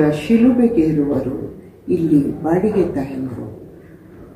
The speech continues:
ಕನಲುವ ಮಗ್ಗಲು ಬದಲಿಸುವ ಮುಲುಕುವ ಹೊಟ್ಟೆಗೆ ಒದೆಯುವ ಕಂದನ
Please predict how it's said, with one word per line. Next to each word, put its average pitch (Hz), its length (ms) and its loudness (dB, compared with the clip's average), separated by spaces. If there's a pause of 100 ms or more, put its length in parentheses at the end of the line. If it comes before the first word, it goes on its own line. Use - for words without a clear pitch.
(120)
ಕನಲುವ 208 640 10
ಮಗ್ಗಲು 175 580 4
ಬದಲಿಸುವ 180 880 6
ಮುಲುಕುವ 170 640 2
ಹೊಟ್ಟೆಗೆ 165 720 0
ಒದೆಯುವ 202 680 4
ಕಂದನ 190 580 0